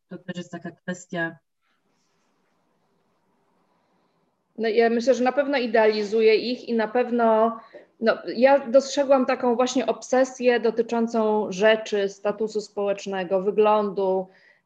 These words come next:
Speaker 2: y, że Karl ma taką, a nie inną marynarkę, taki, a nie inny sweter, tam w domyśle kaszmirowy i drogi i tak dalej. Taka obsesja właśnie porównywania się i rozpatrywania większości rzeczy w kategoriach właśnie finansowych,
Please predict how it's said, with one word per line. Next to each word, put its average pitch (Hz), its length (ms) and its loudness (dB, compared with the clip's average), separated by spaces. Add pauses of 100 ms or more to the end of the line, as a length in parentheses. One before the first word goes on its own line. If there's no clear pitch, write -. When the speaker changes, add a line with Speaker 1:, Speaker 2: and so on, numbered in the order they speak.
Speaker 2:
y, 185 180 6
że 196 160 -2
Karl 208 280 0
ma 202 120 -2
taką, 202 300 -4
a 196 40 -2
nie 202 120 -4
inną 202 220 -4
marynarkę, 214 760 0
taki, 196 280 -4
a 202 60 -2
nie 208 140 -4
inny 214 180 -2
sweter, 196 840 -4
tam 190 220 -6
w 175 40 -12
domyśle 196 560 -2
kaszmirowy 190 680 -2
i 175 100 -4
drogi 180 680 -4 (340)
i 190 80 -12
tak 190 200 -4
dalej. 196 260 2
Taka 202 240 -6
obsesja 220 640 -4
właśnie 196 360 -6
porównywania 202 720 -4
się 214 260 -4
i 196 180 -6
rozpatrywania 202 840 -4
większości 202 560 -6
rzeczy 208 220 -4
w 214 60 -10
kategoriach 202 540 -2
właśnie 196 260 -6
finansowych, 208 880 -4